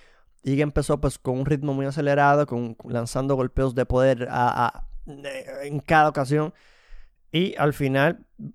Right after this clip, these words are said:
terminó bajando el ritmo, es lógico. No podía mantener ese ritmo de pelea desde el, desde el inicio de la pelea hasta, hasta lo último, ¿no?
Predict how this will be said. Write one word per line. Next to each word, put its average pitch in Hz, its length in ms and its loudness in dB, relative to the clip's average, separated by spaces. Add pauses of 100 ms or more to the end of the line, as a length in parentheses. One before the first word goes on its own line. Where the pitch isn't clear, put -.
(100)
terminó 143 360 2
bajando 120 280 2
el 110 60 -2
ritmo, 117 300 2
es 110 80 -4
lógico. 120 340 -2
No 117 160 -4
podía 127 200 0
mantener 120 420 -2
ese 117 200 -6
ritmo 120 300 -2
de 117 120 -2
pelea 117 320 0
desde 113 320 -4
el, 104 160 -8
desde 110 240 -4
el 110 80 -4
inicio 117 320 -6
de 123 100 0
la 123 140 0
pelea 135 180 2
hasta, 110 300 -2
hasta 113 260 -4
lo 107 140 -2
último, 107 400 -2
¿no? - 180 -6